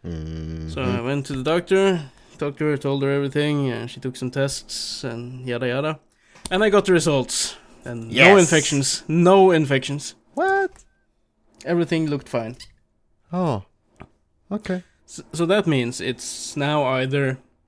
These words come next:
Speaker 2: covid related, it could be diabetes, or cancer.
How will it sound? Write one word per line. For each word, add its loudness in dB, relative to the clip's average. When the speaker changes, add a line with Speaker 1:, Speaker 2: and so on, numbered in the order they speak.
Speaker 2:
covid -2
related, 0
it -12
could -4
be 0
diabetes, -4
or -2
cancer. -6